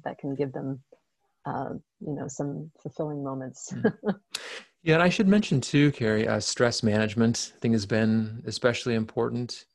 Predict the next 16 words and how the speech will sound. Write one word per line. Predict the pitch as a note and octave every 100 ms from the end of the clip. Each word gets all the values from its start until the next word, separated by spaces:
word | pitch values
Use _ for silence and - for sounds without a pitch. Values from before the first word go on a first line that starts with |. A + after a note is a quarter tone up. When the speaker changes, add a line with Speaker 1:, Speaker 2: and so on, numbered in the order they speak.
| _
Speaker 2:
Uh, | F3+
Speaker 1:
Mm-hmm. | D#3 A2 C3
Speaker 2:
so, | - A#2+ A2 G#2 G#2 _ - - - _ _ -
um, | A2+ G#2+ G2 G2 F#2 - _ -
I |
mean, | C#3+
it's | B2
different | - B2 A2+
things | A#2+ A2
for | - G#2+
different | G#2+ G2+
people. | - C3 A#2+ A2+ G#2+
It's, | -
you | - -
know, | -
exercise | A2 - A2 - G#2 G2+ G2+ - -